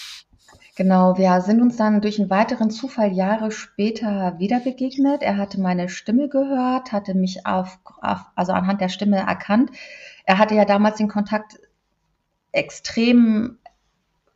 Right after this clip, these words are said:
überraschend für mich abgebrochen. Seine Freunde haben ihm gesagt, „Hör mal, die kommt immer ganz spät nachts zu dir, ganz früh morgens fährt die wieder weg, ja,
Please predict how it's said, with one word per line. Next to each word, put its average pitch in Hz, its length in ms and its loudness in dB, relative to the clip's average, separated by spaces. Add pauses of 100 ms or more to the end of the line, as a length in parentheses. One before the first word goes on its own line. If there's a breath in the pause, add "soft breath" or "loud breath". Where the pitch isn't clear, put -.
(160)
überraschend 214 560 4
für - 160 -4
mich 240 420 2
abgebrochen. 269 720 -2
Seine 202 220 2
Freunde 226 320 2
haben 220 140 2
ihm 214 80 0
gesagt, 202 300 -2
„Hör 214 60 0
mal, 196 200 0
die 190 100 -8
kommt 202 240 -2
immer 185 180 -2
ganz 180 200 -4
spät - 240 -10
nachts 185 300 -6
zu 254 140 -8
dir, 214 340 -2
ganz 190 200 -4
früh 190 140 -6
morgens 190 380 0
fährt 180 200 -4
die 175 100 -8
wieder 180 300 -2
weg, 240 260 -4
ja, 196 240 0